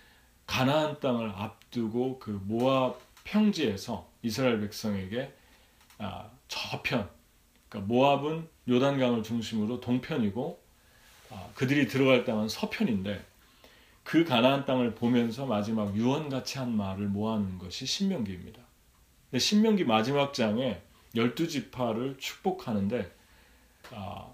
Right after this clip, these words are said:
신명기 삼십삼 장 육 절에 르우벤이 장자니까 항상 먼저 나오죠. 뭐라고 축복을 했냐면,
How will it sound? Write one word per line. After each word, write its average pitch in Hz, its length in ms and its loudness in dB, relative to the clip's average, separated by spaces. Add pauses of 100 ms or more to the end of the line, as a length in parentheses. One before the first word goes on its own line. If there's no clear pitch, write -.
신명기 175 600 -2
삼십삼 180 440 0
장 151 340 -2
육 139 220 0
절에 113 460 0 (380)
르우벤이 147 640 2
장자니까 107 640 0
항상 151 360 -4
먼저 110 240 2
나오죠. 95 420 -6 (280)
뭐라고 147 380 2
축복을 139 400 0
했냐면, 101 480 -4